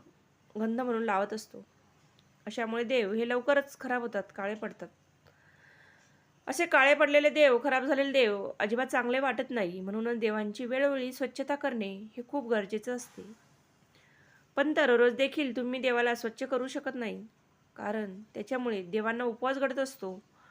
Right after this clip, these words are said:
देवांना नेमकं कोणत्या दिवशी साफ करावे, त्यांना कोणत्या दिवशी उपवास घडणार नाही आणि तुम्हाला संपूर्ण पूजेचे फळ देखील मिळेल. तर आपण आठवड्यातून एकदा का असे ना घर जसे स्वच्छ करत असतो तर व दररोज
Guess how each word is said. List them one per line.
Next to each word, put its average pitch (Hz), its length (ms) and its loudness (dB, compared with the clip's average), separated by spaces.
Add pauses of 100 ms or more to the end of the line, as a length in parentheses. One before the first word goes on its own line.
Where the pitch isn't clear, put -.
(520)
देवांना 302 260 8
नेमकं 277 380 2
कोणत्या 302 320 4
दिवशी 320 260 0
साफ 277 300 2
करावे, 254 340 4
त्यांना 214 320 -6
कोणत्या 220 360 -4
दिवशी 262 260 -6
उपवास 262 320 -2
घडणार 254 360 0
नाही 226 340 -2 (440)
आणि 233 320 2 (120)
तुम्हाला 233 540 -2
संपूर्ण 262 600 -6
पूजेचे 233 380 -2
फळ 220 240 -2
देखील 208 260 -4
मिळेल. 185 260 -2 (1600)
तर 240 140 0 (160)
आपण 196 220 -4
आठवड्यातून 240 500 0
एकदा 214 540 2
का 269 280 0
असे 269 240 0
ना 220 200 2 (240)
घर 214 140 -2
जसे 233 260 -2
स्वच्छ 247 300 -4
करत 269 300 -2
असतो 190 300 -8 (120)
तर 220 280 -4 (540)
व 262 80 4
दररोज 247 540 2